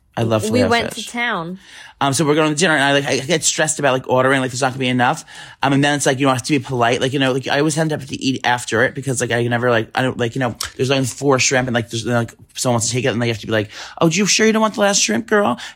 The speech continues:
Speaker 1: he's, like, very polite, and then, like, you're afraid you're not gonna get, like, what you want, and then if you wanna drink, binge drink, it's just, like, so you have to be too proper. There's too many, like, rules, and it just annoys me.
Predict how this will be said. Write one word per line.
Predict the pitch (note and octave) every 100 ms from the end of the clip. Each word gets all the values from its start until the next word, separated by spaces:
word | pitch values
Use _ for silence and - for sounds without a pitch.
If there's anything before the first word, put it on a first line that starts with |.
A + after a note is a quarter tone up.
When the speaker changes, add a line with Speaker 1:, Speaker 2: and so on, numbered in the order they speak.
| C3+
Speaker 1:
he's, | C#3
like, | C3+
very | C3 C3
polite, | C3+ D3 C3 A#2+ B2
and | A#2
then, | A#2 G#2+ G#2+ - - - _
like, | B2+
you're | C3+
afraid | C3 C3+
you're | B2+
not | B2
gonna | B2+ B2
get, | A#2+
like, | B2+ A2+
what | G#2+ C3+
you |
want, | B2 A#2
and | F#2+
then | A#2
if | A2+
you | A#2+
wanna | A#2+
drink, | A2 A#2 A2
binge | A#2 A2+
drink, | - A2+ A#2
it's | -
just, | -
like, | D#3+
so | - E3+
you |
have | D#3
to | F3+
be | F3+
too | F#3+
proper. | - C#3 B2
There's | C3 -
too | D3
many, | D#3+
like, | C3 A#2+ - - - _
rules, | A2+ C3 A#2 G2 G2 - -
and | A#2 A#2+
it |
just | - A#2+
annoys | A#2 G#2+ G#2
me. | F2 G2